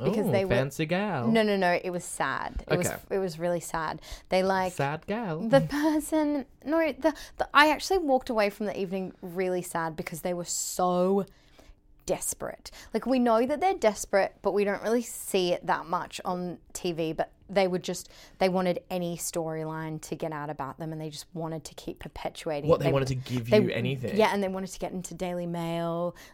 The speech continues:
Speaker 1: You know, a, a friend of ours who works for Daily Mail, they were literally just hunting him down. Anyway, so there was a, an
Speaker 2: Amazing.
Speaker 1: incident between Megan and Alora.
Speaker 2: Okay.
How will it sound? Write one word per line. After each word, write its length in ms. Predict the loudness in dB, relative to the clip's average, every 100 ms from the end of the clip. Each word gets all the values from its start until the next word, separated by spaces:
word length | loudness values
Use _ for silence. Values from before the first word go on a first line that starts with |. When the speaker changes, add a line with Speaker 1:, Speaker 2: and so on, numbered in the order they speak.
| -10
Speaker 1:
You 80 |
know, 100 | -6
a, 140 | -6 -8 -10
a 60 |
friend 280 | -8 -4 -4
of 100 | -2
ours 360 | -2 -2 -4 -4
who 100 | -4
works 220 | -4 -4
for 80 | -4
Daily 240 | -4 -4
Mail, 200 | -4 -6
they 100 | -6
were 80 | -6
literally 420 | -6 -8 -8 -8
just 140 | -8 -8
hunting 220 | -10 -8
him 80 | -6
down. 220 | -6 -6
Anyway, 240 | -4 -2 -4 -6 -12
so 120 | -4
there 100 | 0
was 140 | 0 2
a, 40 | 0
an 40 | 0
Speaker 2:
Amazing. 200 | 0 0
Speaker 1:
incident 460 | -2 0 0 0
between 600 | -2 -4 -4 -2 -2 -6 -6
Megan 560 | -4 -4 -2 -2 -2 -6 -10 -18 _
and 280 | -2 -2 -4 -4
Alora. 540 | -4 -4 -4 0 0 0 -2 -12 -20 _ _ -10 -8
Speaker 2:
Okay. 380 | -6 -4 -4